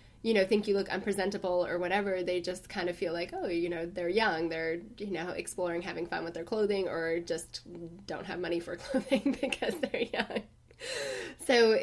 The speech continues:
things, you know, like holes in your sneakers or wearing, um, a lot of makeup, you know, like glittery eyeshadow or wearing underwear that has holes in it,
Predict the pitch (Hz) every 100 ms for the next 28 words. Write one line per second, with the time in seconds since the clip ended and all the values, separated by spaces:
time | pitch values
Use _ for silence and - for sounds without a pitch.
0 | 214 269 277 269 233 233 220 208 202 196
1 | - 202 185 175 - 214 220 226 233 226
2 | 220 226 302 294 226 180 170 - 185 190
3 | 190 185 208 220 220 220 214 - 202 190
4 | 180 175 - 196 202 208 269 220 208 254
5 | 214 202 226 190 190 185 180 175 190 233
6 | 233 - 190 233 - 165 160 170 - -
7 | 175 170 180 214 214 214 - 214 220 214
8 | 214 214 208 190 247 214 175 175 -